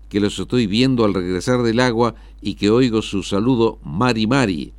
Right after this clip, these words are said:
Al pasar goteando, suelta las negras cabelleras lacias y brillantes sobre sus espaldas. La tierra adentro, dice Cunningham Graham, le servía de refugio seguro a los más díscolos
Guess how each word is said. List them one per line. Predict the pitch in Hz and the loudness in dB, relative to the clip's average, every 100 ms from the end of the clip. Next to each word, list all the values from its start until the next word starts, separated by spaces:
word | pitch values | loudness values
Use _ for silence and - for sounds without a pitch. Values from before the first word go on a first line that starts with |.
| - - - - | -20 -20 -20 -6
Al | 90 87 | -4 -2
pasar | 92 - 117 123 - - - | -4 -2 -2 -2 -6 -18 -10
goteando, | 82 92 104 120 143 127 117 - - - | -6 -2 0 2 2 0 -2 -6 -20 -16
suelta | - 113 143 139 - 101 | -4 2 2 2 0 0
las | 92 | 0
negras | 78 127 120 107 | 0 0 0 -2
cabelleras | - 90 87 90 117 87 | -4 -4 -4 -2 -2 -2
lacias | 90 131 120 123 101 - | -2 -2 -2 -4 -4 -8
y | 95 | -6
brillantes | 87 76 135 139 120 120 - - - - | -6 -2 0 0 0 -2 -4 -18 -20 -18
sobre | - 98 92 | -4 -2 0
sus | - 95 - | -2 -8 -10
espaldas. | 80 - - 52 - - - - - - - - - | -12 -12 -14 -14 -16 -18 -20 -20 -20 -20 -20 -20 -6
La | 107 123 | -2 0
tierra | 175 175 160 143 | 2 2 4 4
adentro, | 156 143 120 127 135 - | 4 4 2 0 -2 -4
dice | 78 107 - - | -4 -2 -2 -2
Cunningham | 110 117 113 110 | 0 0 0 0
Graham, | 120 - 107 107 - - - - | -2 -2 -4 -4 -10 -20 -20 -4
le | 113 123 | -2 0
servía | 127 120 156 156 | 0 2 2 4
de | 139 | 2
refugio | 113 - 143 131 127 | 0 0 0 0 0
seguro | 117 110 139 139 131 | 0 2 4 4 2
a | - 104 | -2 0
los | 101 85 | 0 0
más | 135 127 | -2 0
díscolos | 147 127 - 120 123 - | -2 -4 0 2 2 0